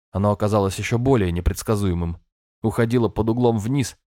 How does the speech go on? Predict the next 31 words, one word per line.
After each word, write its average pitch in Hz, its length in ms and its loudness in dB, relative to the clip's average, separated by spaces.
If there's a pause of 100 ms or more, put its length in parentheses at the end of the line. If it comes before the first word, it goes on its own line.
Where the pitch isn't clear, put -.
(120)
и 139 100 4
расчленялось 139 800 0 (140)
на 139 120 0
три 151 200 4
лаза, 90 420 0 (480)
ещё 127 220 0
более 127 280 4
узких, 135 340 -4
чем 107 160 0
предыдущие. 110 680 -2 (1080)
Чат - 280 -2
решил 113 380 -4
не 101 200 -2
искушать 92 440 -6
судьбу. 71 380 -10 (680)
Ему 110 280 2
не 110 100 2
угадать, 113 680 -2 (400)
в - 80 -20
какой 95 260 -4
коридор 95 380 -2
прошмыгнул 101 680 -4 (100)
неведомый 98 500 0
беглец. 101 540 -4 (920)
Лучшим 156 300 0
вариантом 127 440 2
будет 107 240 -2
вернуться 117 460 -2
в 98 80 -6
другой 101 280 2
раз, 82 320 -2